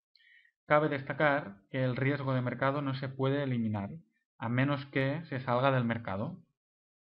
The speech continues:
Y el riesgo específico es la segunda expresión, coloreada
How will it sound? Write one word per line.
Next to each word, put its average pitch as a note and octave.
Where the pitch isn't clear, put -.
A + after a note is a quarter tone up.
Y G3
el C#3
riesgo D3+
específico D#3+
es B2
la B2+
segunda B2+
expresión, C#3+
coloreada A#2